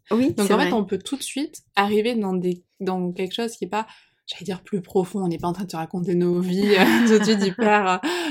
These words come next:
Speaker 2: mon drame, euh, quand j'avais quatre ans. Non, non, non, c'est vraiment, on arrive plus vite, je
Speaker 1: Mhm.
Speaker 2: trouve, à créer quelque chose. En tout cas, moi, c'est mon ressenti, c'est peut-être pas <laughs> celui de tout le monde,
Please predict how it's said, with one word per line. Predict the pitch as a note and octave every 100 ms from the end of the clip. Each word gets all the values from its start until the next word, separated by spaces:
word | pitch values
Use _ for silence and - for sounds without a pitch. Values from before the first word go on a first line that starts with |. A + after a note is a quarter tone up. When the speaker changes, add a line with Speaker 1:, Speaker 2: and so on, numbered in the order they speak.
| G#3+
Speaker 2:
mon | F#3+ A3 G#3
drame, | F3 F#3+ G#3+ G#3+ F#3+ F3+ G#3
euh, |
quand | G#3 G#3
j'avais | F#3+ E3+
quatre | G3 G3+
ans. | G#3
Non, | G3+ A3
non, | A#3 A3+
non, |
c'est | - - - D#4+ E4+ D4+ C#4+
vraiment, | G#3 A#3+
on | A3+ G#3
arrive | G3 G#3 B3 A3+ - _
plus | - B3 C4 A#3+
vite, | F#3+ G3+ F#4 F#4 - G#3+
je | G3
Speaker 1:
Mhm. | F3+
Speaker 2:
trouve, | A3+ C4+ C4+ -
à | E3+ E3+
créer | - - C#4
quelque | - F#3 F3+ F#3
chose. | F3 G3+ G#3
En |
tout | F3
cas, | -
moi, | G#3+ G3
c'est | - F3 E3+
mon | F3 F3+ G3+ G3
ressenti, | F3+ F3 F3+ A3+
c'est | G#3+
peut-être | A3 G3+
pas | -
<laughs> | - C#4+
celui | C#4+ A#3+ B3+
de | B3+
tout | A#3+
le |
monde, | A#3+